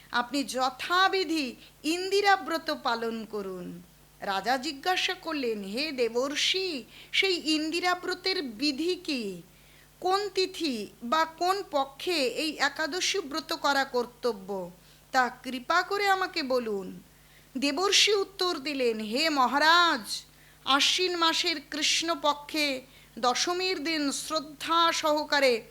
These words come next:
প্রাতঃ স্নান করবেন, মধ্যাহ্নে ভক্তি ভাবাপন্ন হয়ে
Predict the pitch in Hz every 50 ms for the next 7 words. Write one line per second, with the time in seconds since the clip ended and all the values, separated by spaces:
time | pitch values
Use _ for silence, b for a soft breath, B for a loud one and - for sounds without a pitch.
0 | B B B B B B B - 277 269 285 285 - - 403 427 415 - - 403
1 | 370 359 349 339 285 330 320 311 294 254 247 233 220 208 202 185 - - b b
2 | b b b 240 247 262 277 269 262 254 311 277 311 311 320 320 320 311 294 277
3 | 240 220 233 240 247 - - - 330 330 330 302 247 240 214 233 247 254 269 302
4 | 311 302 311 339 330 330 339 349 - 285 339 339 330 311 277 240 220